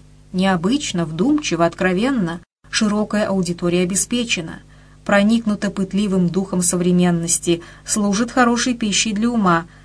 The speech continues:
новое направление в жанре романа. Умно, остро,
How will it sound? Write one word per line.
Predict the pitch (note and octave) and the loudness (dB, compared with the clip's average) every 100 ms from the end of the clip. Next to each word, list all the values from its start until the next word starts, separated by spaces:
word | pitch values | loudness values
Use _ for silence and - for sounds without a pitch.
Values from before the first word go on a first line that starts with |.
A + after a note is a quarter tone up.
| - - | -20 -8
новое | F3+ G3+ A#3+ G#3+ G#3 | 2 4 4 4 2
направление | G3+ G3+ F#3+ F#3+ G#3 G3 F#3+ | 2 2 2 2 0 0 0
в | |
жанре | F3 F#3 F3+ F3+ | 0 0 2 2
романа. | F#3 F#3 F3 E3+ F3 F#3+ - - - | 2 2 2 0 -4 -12 -18 -16 -2
Умно, | G3 G3 G3 C4 A#3+ F3+ - | 2 4 4 2 2 -2 -4
остро, | F#3 F#3+ - A3 B3+ F#3+ | -2 -2 -2 0 2 2